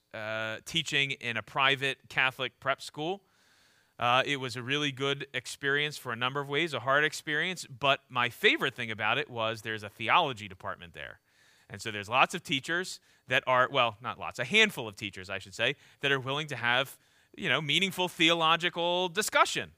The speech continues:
And so there were lots of open doors for me to have these kinds of conversations, and regularly in those conversations, uh, we would talk about the gospel, and we would talk about the atonement. And I would ask them questions like, "What do you believe was, was happening at the cross? Like,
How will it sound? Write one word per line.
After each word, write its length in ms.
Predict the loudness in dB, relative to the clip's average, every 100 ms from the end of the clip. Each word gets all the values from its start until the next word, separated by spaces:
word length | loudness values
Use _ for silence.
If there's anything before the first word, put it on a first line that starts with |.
| _ _ -20 -20 _ _
And 160 | -6
so 80 | -2
there 100 | 0
were 60 | 2
lots 260 | 4 4
of 80 | 4
open 300 | -2 -2 -4
doors 320 | -4 -4 -4
for 80 | -6
me 100 | -8
to 80 | -6
have 240 | -4 -4
these 180 | -4 -10
kinds 240 | -6 -6 -6
of 140 | -12 _
conversations, 680 | -2 0 0 0 0 0 -6
and 180 | -6 4
regularly 520 | 6 6 6 4 2
in 80 | 0
those 160 | -2 0
conversations, 800 | -2 -2 0 0 0 -4 -6 -12 -20 -20 -20 _
uh, 380 | 4 6 8 6
we 80 | 4
would 160 | 2 4
talk 220 | 4 4
about 180 | 4 4
the 80 | 6
gospel, 460 | 10 8 6 -4
and 100 | -6
we 60 | -6
would 80 | 0
talk 180 | 0
about 240 | 2 0 2
the 100 | 0
atonement. 600 | 0 4 4 2 -4 -8 _ _ _ -20 _ _
And 100 | 4
I 100 | 6
would 120 | 8 8
ask 220 | 8 4
them 140 | -2
questions 580 | 2 2 2 -2 -4 0
like, 320 | 2 2 0 _ _ _ _ _ -12
"What 300 | 4 4 4
do 80 | 0
you 100 | 2
believe 480 | 2 6 6 6
was, 240 | 2 -2 -6 _
was 140 | -2
happening 580 | 0 8 8 8 2 4
at 140 | 4 2
the 60 |
cross? 460 | -4 2 2 2
Like, 100 | -4